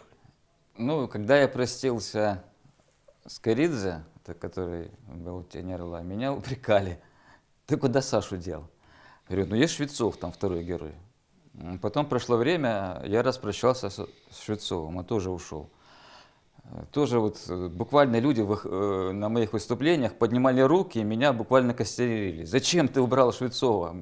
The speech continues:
Это герой, это нормально». Но я понимал, вот не знаю зачем, я понимал, что проходит время,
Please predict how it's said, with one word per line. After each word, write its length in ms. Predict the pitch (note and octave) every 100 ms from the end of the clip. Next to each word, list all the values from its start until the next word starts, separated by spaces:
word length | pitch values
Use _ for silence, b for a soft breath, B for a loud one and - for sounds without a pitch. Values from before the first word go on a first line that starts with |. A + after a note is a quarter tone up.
| - b
Это 280 | - C3+ D#3+ - -
герой, 460 | A2 D#3 E3+ C#3+
это 100 | G#2+
нормально». 640 | B2+ E3+ F#3 D#3 B2 - - B B B B B B B B B B B _
Но 160 | A#2 C#3
я 140 | D#3
понимал, 440 | D#3+ D#3+ E3 D#3 A2+
вот 100 | B2+
не 80 |
знаю 220 | C#3 E3 C#3
зачем, 400 | C#3+ A#3 B3 F#3
я 120 | B2
понимал, 420 | B2+ D#3 E3 F3+ D#3+
что 180 | -
проходит 460 | B2 C#3+ E3 D#3+ D#3+
время, 480 | G3+ A#3 D#3+ F2